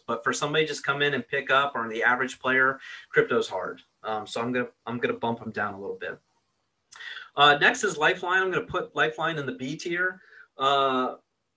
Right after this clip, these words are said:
because really of her passive. Uh, it's by far the most obnoxious passive in the game, uh, <laughs> with,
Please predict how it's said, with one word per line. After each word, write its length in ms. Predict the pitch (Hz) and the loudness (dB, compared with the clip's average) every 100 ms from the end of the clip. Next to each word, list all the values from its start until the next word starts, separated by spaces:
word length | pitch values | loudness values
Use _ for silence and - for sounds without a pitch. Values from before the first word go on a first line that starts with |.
| _ 135 | _ -8
because 580 | - - 196 202 190 127 | -8 -2 2 4 4 0
really 580 | 143 170 185 185 180 - - | -2 0 0 -2 -8 -10 -2
of 280 | 139 131 | -2 -2
her 300 | - 131 120 - | -4 -2 -2 2
passive. 480 | 120 107 - 62 - - _ _ | 4 4 0 -12 -14 -20 _ _
Uh, 200 | 127 127 120 | 2 2 2
it's 140 | 120 | -2
by 300 | - 131 143 | -4 2 4
far 380 | 156 147 147 151 | 4 4 6 6
the 80 | 135 | 4
most 300 | 131 131 139 | 2 0 -2
obnoxious 720 | 113 113 117 120 131 - 139 | -4 2 4 4 2 -2 -4
passive 560 | - 127 135 - 151 147 | 0 4 4 4 0 0
in 100 | 127 | -4
the 100 | 117 | -4
game, 420 | 117 131 170 - - - - - _ | -4 -4 -6 -10 -20 -20 -20 -20 _
uh, 540 | 120 127 127 123 120 117 - | 2 6 8 6 6 4 2
<laughs> 120 | - - | -4 0
with, 340 | 151 143 131 | 4 4 2